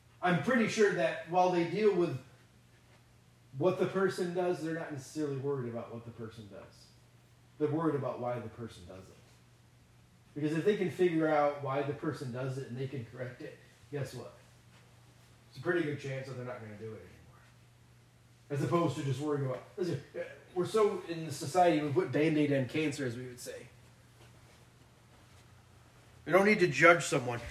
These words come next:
And b-, by the way, vice versa. If you're the type of person that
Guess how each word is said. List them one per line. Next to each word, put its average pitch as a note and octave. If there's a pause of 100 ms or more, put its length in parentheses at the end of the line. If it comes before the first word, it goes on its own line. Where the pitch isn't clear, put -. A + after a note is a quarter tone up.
(120)
And G3
b-, G3+
by G3 (200)
the F3
way, F#3 (360)
vice E3+
versa. D#3+ (760)
If -
you're F3+
the F3
type F3
of D#3
person E3+
that D3